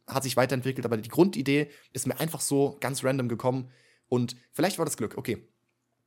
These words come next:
Aber wie gesagt, ähm, dass ich mich dann weiterentwickelt hatte,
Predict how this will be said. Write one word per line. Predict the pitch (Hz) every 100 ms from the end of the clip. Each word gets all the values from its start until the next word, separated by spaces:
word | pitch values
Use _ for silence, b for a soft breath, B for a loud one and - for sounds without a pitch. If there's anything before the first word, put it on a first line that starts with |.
| - B B B B B
Aber | 139 143
wie | 165
gesagt, | 156 151 143 - -
ähm, | 127 127 123 120
dass | 127
ich | 131
mich | -
dann | 117
weiterentwickelt | 131 139 110 110 110
hatte, | 104 -